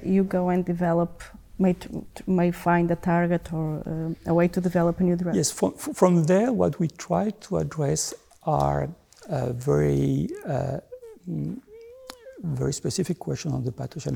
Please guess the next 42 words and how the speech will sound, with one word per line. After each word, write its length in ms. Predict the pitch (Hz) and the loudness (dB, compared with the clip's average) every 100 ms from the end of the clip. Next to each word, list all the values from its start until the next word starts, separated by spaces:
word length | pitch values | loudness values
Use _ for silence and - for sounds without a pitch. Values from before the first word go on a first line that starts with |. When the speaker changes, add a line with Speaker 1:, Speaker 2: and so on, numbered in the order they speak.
| 110 | -6
Speaker 2:
how 120 | 135 | -6
to 120 | - 147 | -8 -8
target 360 | 135 127 123 | -6 -4 -4
the 60 | 120 | -4
Speaker 1:
Mm-hmm. 160 | 120 | -2
Speaker 2:
antigen, 320 | 185 196 139 127 | -2 -4 -8 -10
for 180 | - | -10
instance. 380 | 127 131 - 127 | -10 -10 -10 -8
Do 160 | 147 135 | -6 -4
we 160 | 131 | -4
need 260 | 123 131 - | -4 -6 -6
to 260 | 160 131 220 | -6 -4 -2
inject 460 | 160 131 131 127 151 | -4 -4 -4 -8 -10
into 180 | 131 160 | -8 -6
the 120 | 147 | -6
skin 480 | - - 147 143 135 | -8 -6 -4 -4 -4
or 260 | 123 127 - | -6 -10 -10
the 140 | 151 131 | -8 -6
muscle? 580 | 135 139 - 135 147 | -6 -6 -8 -8 -8
So 140 | 139 151 | -8 -8
what 240 | 120 131 | -8 -8
are 40 | 135 | -8
the 140 | 123 | -8
differences 720 | 113 147 - 147 143 156 - | -6 -8 -6 -6 -6 -10 -10
when 140 | 139 127 | -8 -8
we 80 | |
do 240 | 117 147 165 | -4 -2 0
that? 400 | 143 139 - - - - - - - - - - _ _ _ - | -2 -4 -8 -12 -16 -20 -20 -20 -20 -20 -20 -20 _ _ _ 0
We 160 | 170 | 4
also 260 | 180 226 233 | 4 2 -2
try 360 | - - 185 185 | -6 -6 -4 -4
to 180 | - | -4
address 340 | 170 156 160 156 | -4 -2 -2 -2
very 220 | 180 175 | -2 -2
simple 420 | - 214 208 175 | 0 -2 0 -2
questions 500 | - 160 151 - 147 | -4 -6 -6 -4 -6
for 240 | - 76 73 | -4 -4 -2
which 280 | 71 - | -4 -4
we 140 | 165 139 | -6 -6
have 400 | 143 139 143 139 | -6 -6 -4 -4
very 180 | 135 143 | -4 -2
little, 720 | 147 143 147 - 151 143 | -2 -2 -4 -8 -8 -8